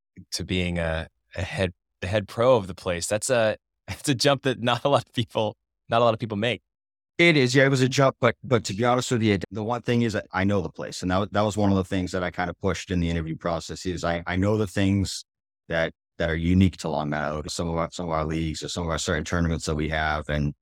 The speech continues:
Speaker 2: some of the traditions, this Lowell City tournament we have, we're celebrating the hundred year anniversary of the, of the city tournament. So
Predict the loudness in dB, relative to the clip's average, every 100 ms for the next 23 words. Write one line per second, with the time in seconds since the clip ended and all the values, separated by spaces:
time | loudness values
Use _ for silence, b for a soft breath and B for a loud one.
0 | -8 0 2 2 0 0 0 0 -2 -2
1 | 0 0 0 0 0 -2 -4 -6 -8 -2
2 | 2 2 0 -10 -4 -2 2 2 2 2
3 | 2 0 -2 0 2 2 2 2 2 2
4 | -2 -2 -4 -4 -8 -8 -6 -2 -2 0
5 | -2 -4 -6 -10 -8 -4 -4